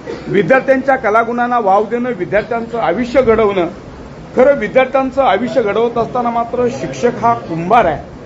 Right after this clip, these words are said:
आणि हे सर्व करत असताना मात्र आज या दिवसाचं औचित्य साधून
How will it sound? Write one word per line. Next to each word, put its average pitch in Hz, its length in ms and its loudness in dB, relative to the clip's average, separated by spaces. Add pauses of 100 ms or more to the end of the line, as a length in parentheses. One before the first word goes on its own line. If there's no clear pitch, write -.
(140)
आणि 233 140 -4
हे 269 60 -2
सर्व 226 320 2
करत 233 300 -2
असताना 220 280 -4
मात्र 214 340 -4 (100)
आज 220 360 4
या 208 240 -2 (160)
दिवसाचं 180 560 -4
औचित्य 220 440 0
साधून 190 340 0